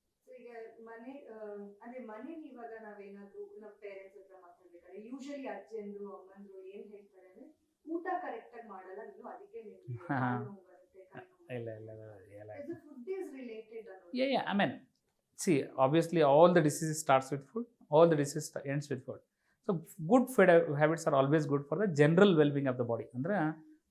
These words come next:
Speaker 2: ನಮ್ದು ಹಾರ್ಟ್, ಲಂಗ್, ಲಿವರ್, ಕಿಡ್ನಿ ಎಲ್ಲ ಚೆನ್ನಾಗಿರ್ಬೇಕಂದ್ರೆ ನಾವು ಒಳ್ಳೆ ಊಟ, ಒಳ್ಳೆ ವ್ಯವಸ್ಥೆ, ಆಮೇಲೆ ನಮ್ದು ಬೆ-, ಸರಿಯಾದ ನಿದ್ದೆ, ಇದು all those things are important. But ಊಟದಿಂದನೇ ಆರ್ಥರೈಟಿಸ್ ಬರುತ್ತೆ ಅಂತ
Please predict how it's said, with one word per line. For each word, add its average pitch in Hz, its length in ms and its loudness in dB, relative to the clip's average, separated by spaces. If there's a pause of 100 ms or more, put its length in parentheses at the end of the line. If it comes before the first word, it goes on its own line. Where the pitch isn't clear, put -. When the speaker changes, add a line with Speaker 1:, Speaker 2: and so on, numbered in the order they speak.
Speaker 2:
ನಮ್ದು 139 180 4
ಹಾರ್ಟ್, 131 220 8
ಲಂಗ್, 131 260 0
ಲಿವರ್, 123 300 0
ಕಿಡ್ನಿ 127 180 -4
ಎಲ್ಲ 131 200 2
ಚೆನ್ನಾಗಿರ್ಬೇಕಂದ್ರೆ 131 680 -2
ನಾವು 131 140 0
ಒಳ್ಳೆ 123 160 0
ಊಟ, 120 260 -4 (600)
ಒಳ್ಳೆ 123 160 4
ವ್ಯವಸ್ಥೆ, 120 720 -2
ಆಮೇಲೆ 117 240 -6
ನಮ್ದು 117 600 -8
ಬೆ-, 127 200 -10
ಸರಿಯಾದ 123 360 2
ನಿದ್ದೆ, 117 400 -4
ಇದು 113 220 -6
all 120 100 -4
those 123 180 -8
things 120 220 -8
are 117 120 -10
important. 117 320 -14 (420)
But 165 160 2
ಊಟದಿಂದನೇ 185 720 6
ಆರ್ಥರೈಟಿಸ್ 185 500 6
ಬರುತ್ತೆ 151 280 2
ಅಂತ 139 180 -2